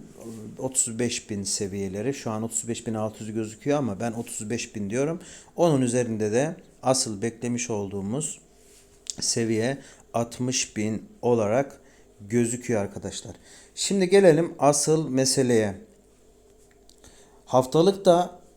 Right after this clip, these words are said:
e, yutan boğa mumu olduğunu söylemiştim haftalık grafikte. Artık Bitcoin'de yükselişin geleceğini söylemiştik. On altı bin, on yedi bin seviyelerinde.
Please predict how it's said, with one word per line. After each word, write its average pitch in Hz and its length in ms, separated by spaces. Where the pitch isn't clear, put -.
e, 120 60
yutan 131 540
boğa 143 220
mumu 143 280
olduğunu 131 440
söylemiştim 139 840
haftalık 113 500
grafikte. 107 600
Artık 123 420
Bitcoin'de 117 540
yükselişin 113 580
geleceğini 113 440
söylemiştik. 117 840
On 110 160
altı 107 320
bin, 107 100
on 110 160
yedi 104 260
bin 101 80
seviyelerinde. 98 840